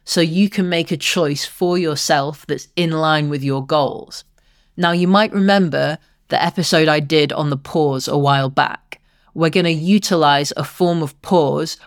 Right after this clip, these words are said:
when it comes to navigating our food cravings, which is called surfing the urge. Now, this is not designed to get rid of your food cravings or to stop you eating foods that you crave.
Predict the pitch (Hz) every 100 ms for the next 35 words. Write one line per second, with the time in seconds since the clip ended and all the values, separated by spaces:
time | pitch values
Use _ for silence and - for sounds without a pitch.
0 | - 151 151 - 170 160 - 156 151 170
1 | 156 147 139 - 143 131 - 147 135 131
2 | 139 135 127 135 139 - 156 - 143 -
3 | 151 139 - - 160 147 165 151 143 139
4 | 131 - 143 - - _ _ _ - 180
5 | 165 160 196 190 202 165 170 175 - -
6 | 151 147 147 170 156 165 151 - 151 165
7 | 151 151 147 - 160 151 - 147 139 131
8 | 131 139 151 143 151 - - 156 - 156
9 | - 165 156 - 143 139 156 143 135 135
10 | 123 139 120 - 196 127 -